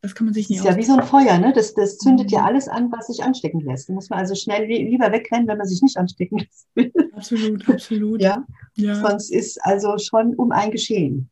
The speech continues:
Speaker 2: So wie so ein Liebesvirus, ja?
Speaker 1: Mhm,
Speaker 2: Mal jetzt auf das
Speaker 1: genau.
Speaker 2: Herzensbusiness übertragen, ne?
Speaker 1: Ja, ja.
Speaker 2: Kann natürlich auch in der Liebe passieren, aber das ist ja jetzt nicht unser Fokus heute, ne?
Speaker 1: Ja. Ich finde, es hat
Speaker 2: Ja.
Speaker 1: auch ein bisschen viel, also nee, es hat auch viel damit zu tun,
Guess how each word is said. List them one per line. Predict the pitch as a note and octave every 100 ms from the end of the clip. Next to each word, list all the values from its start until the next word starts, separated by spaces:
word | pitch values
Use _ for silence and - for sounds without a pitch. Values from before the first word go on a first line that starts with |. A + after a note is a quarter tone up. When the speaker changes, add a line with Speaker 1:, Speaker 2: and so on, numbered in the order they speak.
| _ -
Speaker 2:
So | F#3 F3+ G#3+
wie |
so | A3+ A3
ein |
Liebesvirus, | A3 G#3+ F#3+ F#3+ D#3+ - C3 -
ja? | G3+ G3
Speaker 1:
Mhm, | A#3
Speaker 2:
Mal | F#3+
jetzt | F#3 A3+
auf | A3 A3+
das |
Speaker 1:
genau. | - G#3
Speaker 2:
Herzensbusiness | - F3+ F3+ F3 E3+ -
übertragen, | - D#3+ D3+ D#3+ C#3+ C#3 D#3+
ne? | C4 C#4+
Speaker 1:
Ja, | A3 C#4+
ja. | G#3+ A3+ A#3
Speaker 2:
Kann | F3+ F3+
natürlich | F3+ F3+ E3+ E3
auch | F3+
in |
der | E3 E3
Liebe | G3 G3
passieren, | E3 - D#3+
aber | C#3+ E3
das | E3
ist | -
ja | F3+
jetzt | F3 -
nicht | F3+ -
unser | F3 E3+ -
Fokus | - - -
heute, | C3+ C3+ C3
ne? | F3 A3
Speaker 1:
Ja. | A3+ A#3+ - _ - -
Ich | G#3 C#4+
finde, | D#4+
es | C#4+ G3
hat |
Speaker 2:
Ja. | F3
Speaker 1:
auch | B3
ein |
bisschen | A#3+ B3 D4 B3
viel, | - B3
also | G#3+ G#3 G3+
nee, | G#3 A3+
es | - G3
hat | A3+ -
auch | F#3+
viel | - C4
damit | D4+ A3+ A3+
zu | A#3+
tun, | - A3+ A3+